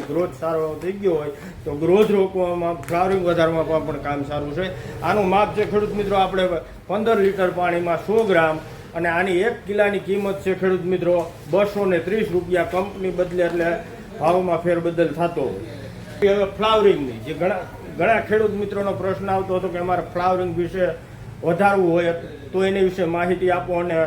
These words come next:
ડબલનો ભાવ પણ પૂછ્યો છે. ગોદરેજ કંપનીનું ડબલ આપે અને ફ્લાવરિંગમાં બહુ સારું કામ છે. ઘણી કંપનીની દવા આવે છે, પણ બધા તો હું વીડિયોમાં આવરી ન લઉં. ગોદરેજનું ડબલ. ખેડૂત મિત્રો, જો આપણે ધીરે ધીરે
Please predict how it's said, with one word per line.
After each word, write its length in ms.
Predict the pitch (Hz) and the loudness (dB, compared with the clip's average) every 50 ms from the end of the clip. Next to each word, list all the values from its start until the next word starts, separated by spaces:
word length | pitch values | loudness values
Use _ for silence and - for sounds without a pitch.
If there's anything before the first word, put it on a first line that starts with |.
| 135 131 - - - - - - - - - - - - - - - - 135 | 0 -4 -10 -14 -18 -18 -18 -18 -18 -18 -18 -20 -20 -20 -20 -20 -18 -6 0
ડબલનો 480 | 147 180 196 196 220 220 214 208 202 190 151 | 2 2 4 4 4 4 4 4 4 4 2
ભાવ 240 | 147 165 190 202 202 196 | 4 4 4 4 4 2
પણ 160 | 208 202 175 | 0 -2 -2
પૂછ્યો 280 | 170 190 190 202 190 | -2 -2 -2 0 0
છે. 100 | 170 185 180 160 | 0 -2 0 0
ગોદરેજ 420 | 175 196 214 208 185 214 208 208 - | 0 0 2 2 2 2 0 0 0
કંપનીનું 520 | 185 190 196 190 185 185 185 185 185 175 170 | -2 -2 -2 -2 -4 -4 -2 -2 -2 -2 -2
ડબલ 280 | 175 175 175 185 180 | -2 0 2 2 2
આપે 220 | 175 175 175 175 180 | 2 2 0 -2 -4
અને 100 | 175 170 | -4 -4
ફ્લાવરિંગમાં 680 | - - 170 180 185 185 185 185 185 185 180 170 165 170 | -4 -2 0 2 4 4 4 2 2 0 0 0 0 0
બહુ 180 | 190 202 175 160 | 0 0 2 2
સારું 260 | 180 185 185 185 170 | 2 2 0 0 0
કામ 160 | 175 175 180 | -2 -2 -2
છે. 100 | 175 185 | -4 -4
ઘણી 300 | 156 151 160 208 262 269 | -2 0 2 2 2 2
કંપનીની 520 | 262 240 240 240 240 226 226 226 226 208 | 2 0 0 0 -2 -4 -4 -4 -2 -2
દવા 280 | 190 185 196 190 190 180 | 0 0 0 2 2 2
આવે 180 | 180 175 185 185 | 4 4 4 4
છે, 120 | 185 214 - - - - - - - - - - - - - - - | 2 0 -2 -6 -10 -14 -16 -18 -16 -16 -14 -14 -14 -14 -14 -12 -8
પણ 180 | - 196 196 | -6 -4 -2
બધા 240 | 190 208 208 220 214 | 0 2 4 4 4
તો 100 | 214 214 | 4 2
હું 160 | 202 202 196 | 2 2 2
વીડિયોમાં 400 | 196 202 202 202 202 196 190 190 | 2 2 2 0 0 0 2 2
આવરી 220 | 190 196 196 196 196 | 2 4 4 4 4
ન 100 | 196 214 226 220 196 | 4 4 4 4 4
લઉં. 200 | 180 202 240 - - - - - - - - - - - - - - - - - - - - - - - - - - - - - - - 151 | 4 4 2 0 -2 -6 -12 -14 -14 -14 -14 -14 -14 -16 -16 -16 -16 -16 -16 -16 -14 -14 -14 -12 -12 -12 -10 -10 -8 -8 -8 -8 -8 -4 2
ગોદરેજનું 580 | 165 214 233 220 208 226 240 226 208 220 214 185 | 6 6 6 6 6 4 4 4 4 2 0 0
ડબલ. 300 | 185 214 214 208 190 151 139 - | 0 0 2 2 2 2 0 -2
ખેડૂત 240 | 185 208 220 214 208 | -2 -2 -2 -2 -2
મિત્રો, 220 | 220 226 226 214 208 | -2 -2 -2 -2 0
જો 140 | 196 202 214 | 0 0 0
આપણે 340 | 190 185 185 180 - 208 196 | 2 0 0 -2 -2 -4 -4
ધીરે 340 | - - 143 165 175 220 226 | -4 -4 -2 0 2 2 2
ધીરે 260 | - - 208 214 214 | 2 2 2 2 2